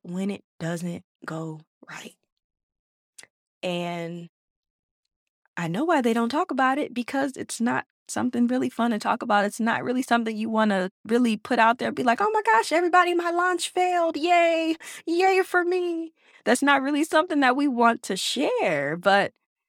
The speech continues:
I can honestly say that I have had my fair share of flops and failures in launching, and it happens all the time.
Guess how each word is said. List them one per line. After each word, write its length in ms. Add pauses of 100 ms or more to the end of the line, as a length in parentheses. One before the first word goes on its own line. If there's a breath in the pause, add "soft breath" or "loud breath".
(600)
I 260
can 180
honestly 400
say 260
that 220
I 300
have 260
had 340
my 380
fair 340
share 480
of 220
flops 680
and 220
failures 840 (340)
in 220
launching, 640 (500 soft breath)
and 500 (340)
it 140
happens 640 (100)
all 240
the 100
time. 640